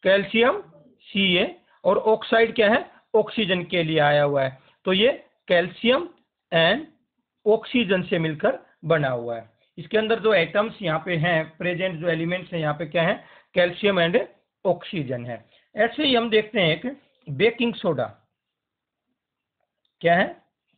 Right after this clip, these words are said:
बेकिंग सोडा। बेकिंग सोडा फिर एक common name है। बेकिंग सोडा का जो अगर हम chemical name देखें तो क्या होता है? सोडियम हाइड्रोजन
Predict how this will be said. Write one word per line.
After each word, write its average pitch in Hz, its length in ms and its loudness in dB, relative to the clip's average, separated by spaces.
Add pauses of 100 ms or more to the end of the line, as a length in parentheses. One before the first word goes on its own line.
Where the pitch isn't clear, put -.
(240)
बेकिंग 190 560 -2 (360)
सोडा। 151 340 0 (2500)
बेकिंग 226 340 0
सोडा 180 300 2 (200)
फिर 277 160 0
एक 254 140 2
common 165 280 2
name 135 300 -4
है। 117 220 -14 (560)
बेकिंग 214 320 -2
सोडा 254 300 2
का 240 140 0
जो 233 160 0
अगर 226 180 0
हम 202 100 -2
chemical 208 380 -4
name 196 260 -4
देखें 160 400 -4 (460)
तो 202 100 -4
क्या 233 180 4
होता 220 240 2
है? 339 200 -4 (180)
सोडियम 196 680 0 (160)
हाइड्रोजन 165 680 0